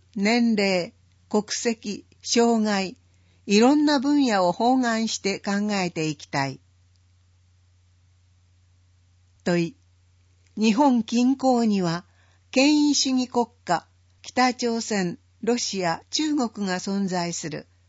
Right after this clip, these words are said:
地下シェルターについての見解は？答え、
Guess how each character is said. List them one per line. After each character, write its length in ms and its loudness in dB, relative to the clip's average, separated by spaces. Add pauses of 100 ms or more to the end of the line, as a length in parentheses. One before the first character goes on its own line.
(560)
地 120 -2
下 180 0
シ 140 -4
ェ 80 0
ル 120 -4
タ 160 0
ー 80 0
に 120 -2
つ 140 -10
い 120 -4
て 140 -4
の 160 -2
見 300 -4
解 280 -6
は？ 240 -4 (1500)
答 320 -2
え、 220 -4